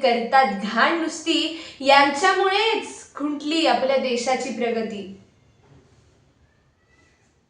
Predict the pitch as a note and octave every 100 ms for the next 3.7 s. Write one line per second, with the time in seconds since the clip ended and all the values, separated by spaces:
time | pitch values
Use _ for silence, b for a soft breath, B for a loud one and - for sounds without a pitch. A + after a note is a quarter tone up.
0 | _ _ _ - A3+ G#3+ G3+ G3+ E4 E4
1 | E4 D#4+ D#4 D#4+ F4 F4+ A#3 - D4 D#4
2 | D#4 D4+ E4+ - C4+ G#3+ B3 D4+ C#4+ D4
3 | D#4 - - C#4 - -